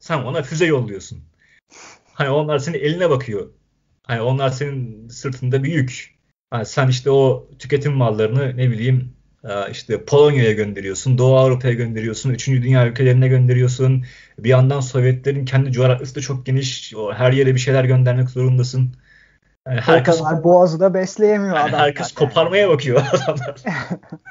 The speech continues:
Speaker 1: Ya bu
Speaker 2: Hani böyle
Speaker 1: nedenlerden biri tabii yani sadece. Neyse mevzuya geri dönecek olursak bu salgın sürecinde alınan ön-, önlemler içinde yaşadığımız düzeni bir çalışma kampı düzeni olduğunu daha da aşikar kıldı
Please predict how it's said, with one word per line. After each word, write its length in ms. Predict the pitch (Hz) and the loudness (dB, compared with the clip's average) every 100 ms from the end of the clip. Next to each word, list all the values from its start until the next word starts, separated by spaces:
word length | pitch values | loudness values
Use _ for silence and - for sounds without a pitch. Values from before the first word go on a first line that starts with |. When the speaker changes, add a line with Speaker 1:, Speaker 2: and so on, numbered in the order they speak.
| - _ _ _ _ - | -20 _ _ _ _ -12
Speaker 1:
Ya 140 | 107 | -8
bu 60 | 123 | -4
Speaker 2:
Hani 140 | 131 | -2
böyle 100 | 127 | -2
Speaker 1:
nedenlerden 520 | 156 127 127 131 143 - _ | -2 0 -2 -4 -10 -14 _
biri 160 | 131 135 | -12 -8
tabii 220 | 131 101 | -8 -8
yani 180 | 92 90 | -12 -16
sadece. 320 | - 90 85 - _ _ - | -20 -20 -20 -20 _ _ -2
Neyse 320 | 156 190 139 | 0 2 2
mevzuya 540 | 113 131 131 131 151 135 | 4 6 8 8 6 6
geri 220 | 135 123 | 4 2
dönecek 320 | 127 123 131 | 2 0 -2
olursak 560 | 143 131 143 139 - _ _ 127 | -4 -2 -4 -6 -12 _ _ -6
bu 280 | 135 135 - _ _ | -4 -4 -10 _ _
salgın 480 | - - 123 127 143 | -14 -2 2 2 2
sürecinde 440 | 127 120 113 123 120 | -2 -6 -4 -4 -4
alınan 260 | 123 120 | -4 -4
ön-, 160 | 113 110 | -4 -6
önlemler 580 | 120 117 117 113 120 123 - 131 | -6 -4 -4 -2 -2 -4 -8 -14
içinde 300 | 131 120 113 | -6 -4 -2
yaşadığımız 440 | 117 123 120 123 113 | 0 0 2 4 2
düzeni 300 | 107 113 110 | 0 0 0
bir 160 | 127 | -2
çalışma 420 | - 113 - 120 | -2 -2 0 0
kampı 300 | 127 127 - | 0 0 -2
düzeni 240 | 104 110 110 | -4 -2 -2
olduğunu 480 | 113 110 101 117 117 | -2 -4 -4 -6 -2
daha 200 | 123 113 | 0 0
da 140 | 95 | 0
aşikar 460 | 101 - - 113 - | -4 -6 -4 -4 -4
kıldı 380 | 104 98 92 | -8 -8 -10